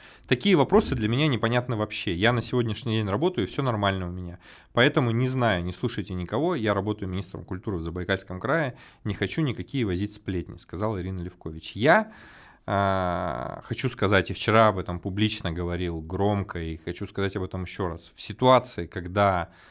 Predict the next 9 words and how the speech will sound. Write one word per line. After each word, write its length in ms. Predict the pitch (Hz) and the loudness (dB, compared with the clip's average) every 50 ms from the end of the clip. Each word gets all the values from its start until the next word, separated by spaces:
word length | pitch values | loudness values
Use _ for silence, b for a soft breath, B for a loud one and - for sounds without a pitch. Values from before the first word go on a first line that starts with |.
| b b b b b b b - | b b b b b b b -12
а, 160 | - - 87 85 | -8 -6 -6 -6
происходит 480 | - 92 85 - - 110 95 85 - | -4 -4 -4 0 2 2 2 2 2
такая 280 | - 87 - 101 90 82 | 0 4 6 6 6 6
ситуация, 800 | - - - - 98 117 160 - - - - 92 85 87 - - - | 4 -2 0 4 6 6 6 6 4 0 0 0 0 -2 -6 -4 -2
нужно 200 | 104 104 104 87 | 0 0 0 2
просто 300 | - 117 117 - - 90 | 2 0 0 2 0 -2
отказываться 520 | - - 107 104 107 95 90 - - - | 0 2 0 2 2 0 0 0 -4 -10
от 60 | - | -10
комментариев. 520 | - - 80 78 - - 85 80 80 80 | -6 -6 -6 -6 -4 -4 -4 -4 -4 -8